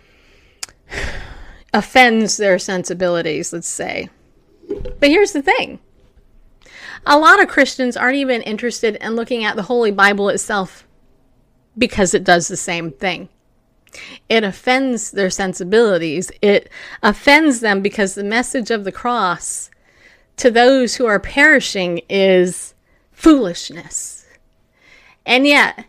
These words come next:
when you read the Word of God in its entirety and the full scope of it, and you look at who Christ is,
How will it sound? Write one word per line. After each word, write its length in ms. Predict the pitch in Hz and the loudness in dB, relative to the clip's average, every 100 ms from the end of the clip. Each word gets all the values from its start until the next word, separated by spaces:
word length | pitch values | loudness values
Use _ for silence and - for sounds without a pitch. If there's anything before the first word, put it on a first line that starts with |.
| _ | _
when 220 | - 240 240 | -4 -2 0
you 120 | 254 | 2
read 280 | 294 359 320 | 2 2 2
the 60 | |
Word 180 | 302 277 | 4 4
of 80 | 208 | 4
God 400 | 254 247 220 208 | 2 4 2 2
in 160 | 233 | -2
its 180 | 240 233 | 0 -2
entirety 800 | 226 196 - 262 285 190 180 175 | -2 -4 2 4 6 4 2 -4
and 260 | 156 196 196 | -4 -4 -4
the 60 | |
full 240 | - 269 226 | -2 0 0
scope 440 | - - 277 294 | -2 0 0 2
of 160 | 202 180 | -2 0
it, 180 | 175 - | -2 -2
and 160 | 214 | -4
you 100 | 226 | -2
look 180 | 240 262 | -2 -2
at 160 | 240 208 | -4 -6
who 140 | 240 | -8
Christ 640 | - - 214 247 - - | -6 -4 0 0 -2 -8
is, 560 | 262 269 330 349 - - | -4 0 0 -2 -4 -16